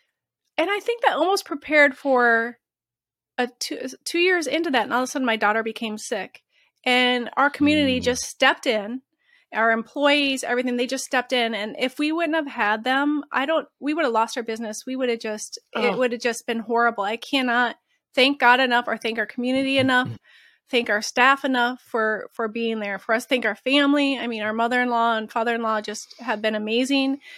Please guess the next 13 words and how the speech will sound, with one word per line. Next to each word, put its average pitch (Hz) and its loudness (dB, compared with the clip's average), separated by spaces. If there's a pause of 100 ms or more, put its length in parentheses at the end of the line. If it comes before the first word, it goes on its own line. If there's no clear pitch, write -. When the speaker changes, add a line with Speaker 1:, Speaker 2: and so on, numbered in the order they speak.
(300)
Speaker 1:
And 277 2 (360)
so 359 -2
we 392 2
have, 302 4 (320)
we 285 -2
have 247 2
that 302 2
support, 330 2
but 277 6 (1300)
at 269 2
the 359 2
same 320 2
time 277 2